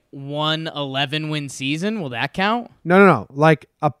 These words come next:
Speaker 2: no, like, make the playoffs.
Speaker 1: Three years is a lot in football time. So by the end of three years, I mean, you'd, you'd, you'd err.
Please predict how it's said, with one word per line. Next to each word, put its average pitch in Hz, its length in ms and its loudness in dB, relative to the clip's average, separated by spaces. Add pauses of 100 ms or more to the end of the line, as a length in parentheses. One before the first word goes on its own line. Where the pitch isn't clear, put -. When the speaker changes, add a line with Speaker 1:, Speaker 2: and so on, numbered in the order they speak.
(1040)
Speaker 2:
no, 160 220 4
like, 131 220 -6
make 165 400 4
the 202 100 2
playoffs. 175 460 8
Speaker 1:
Three 320 120 2
years 277 360 2
is 196 120 -4
a 190 60 -2
lot 175 320 4
in 160 120 -6
football 120 480 -10
time. - 360 -20
So 170 240 -2
by 160 220 2
the 170 180 0
end 220 160 2
of 175 100 0
three 175 360 -2
years, 139 760 -4 (280)
I 135 140 -4
mean, 135 200 -6
you'd, 135 260 -6
you'd, 143 280 -6 (320)
you'd 147 260 -6 (100)
err. 151 580 0